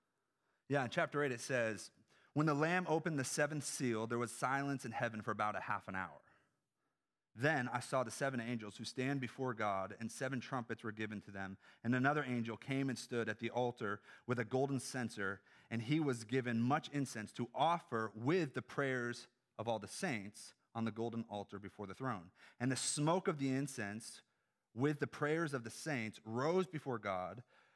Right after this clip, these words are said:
from the hand, uh, excuse me, from the hand of the angel. Then the angel took the censer and filled it with fire from the altar and threw it on the earth. And there were peals of thunder and rumblings and flashes of lightning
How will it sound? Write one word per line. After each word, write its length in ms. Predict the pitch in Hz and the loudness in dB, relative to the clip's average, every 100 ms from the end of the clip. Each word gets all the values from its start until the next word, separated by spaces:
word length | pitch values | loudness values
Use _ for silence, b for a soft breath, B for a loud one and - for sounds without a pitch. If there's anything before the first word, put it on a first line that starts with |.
| b - | b 0
from 180 | 139 | 2
the 80 | 131 | 2
hand, 560 | 117 - 156 160 156 151 - _ - | 0 0 0 0 -2 -4 -10 _ -2
uh, 140 | 113 | -2
excuse 240 | 107 - 110 | -2 -4 -6
me, 40 | |
from 180 | 104 135 | -2 0
the 60 | 123 | 2
hand 200 | 143 156 | 2 0
of 80 | |
the 120 | 143 123 | 0 -2
angel. 300 | 110 104 - B | -2 -6 -10 B
Then 140 | 123 160 | 2 2
the 100 | 165 | 4
angel 240 | 143 127 | 2 0
took 300 | 123 - 220 | -4 0 0
the 80 | 151 | 0
censer 380 | 131 120 107 117 | -4 -4 -4 -2
and 100 | 117 | -4
filled 300 | - 170 185 | -2 0 2
it 80 | 175 | 2
with 120 | 139 | 6
fire 360 | - 127 120 113 | 10 12 10 4
from 460 | - 143 160 170 - B 123 | 4 6 6 4 0 B 6
the 80 | |
altar 400 | 127 110 101 104 104 B | 12 12 12 8 2 B
and 140 | 135 127 - | 4 4 2
threw 440 | 127 127 185 160 | 4 10 12 12
it 120 | 120 - | 8 6
on 180 | 127 117 | 2 4
the 140 | 113 | 4
earth. 460 | 113 101 - - - _ _ _ _ _ _ _ _ _ - | 4 0 -2 -18 -20 _ _ _ _ _ _ _ _ _ -4
And 100 | 117 | 0
there 60 | 113 | 0
were 40 | |
peals 280 | - 139 117 | 0 0 0
of 100 | 104 | -4
thunder 320 | - 120 107 | -2 0 0
and 100 | 101 | 0
rumblings 380 | 107 107 101 95 | -2 -2 -4 -8
and 100 | 95 | -12
flashes 580 | - 104 98 - 101 101 | -2 0 0 -4 -10 -10
of 120 | 95 | -6
lightning 560 | 92 95 95 90 87 | -4 -4 -6 -12 -14